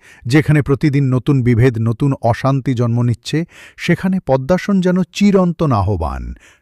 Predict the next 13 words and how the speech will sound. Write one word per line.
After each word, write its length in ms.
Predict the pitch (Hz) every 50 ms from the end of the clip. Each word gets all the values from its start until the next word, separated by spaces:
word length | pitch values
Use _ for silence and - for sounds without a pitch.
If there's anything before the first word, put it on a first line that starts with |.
| _ _
"শান্ত 500 | - - - - 135 151 147 139 - 131
হও, 440 | 104 - - 92 80 73 65 64 62 - _ _ _ _ _ _ _ _
অন্তর্দীপ্ত 960 | - 135 139 139 139 - - 143 127 113 101 113 156 160 - _ _ _ -
হও, 380 | 135 98 76 95 87 73 69 69 - - - _ - _
পদ্মের 440 | - 135 139 123 110 113 139 139 120
মতো 300 | 120 117 110 - 135 123
প্রস্ফুটিত 760 | - _ - 117 110 - - - - - 143 - 151 - -
হও।" 380 | 98 82 - 78 67 - - - _ _ _ _ _
ছাঁচি, 560 | - - 120 131 143 135 - - 69 60 60 - -
অমরাবতী 800 | - 98 107 113 123 127 123 104 85 71 65 - - - 55 - - - _ _ _ _ _ _ _ _ _ _ -
ও 160 | 131 143 147
বরহুতের 640 | 123 104 101 127 160 175 151 180 170 - 160 151 143
স্তূপে 600 | 123 - - - - 147 135 - 123 110 101 92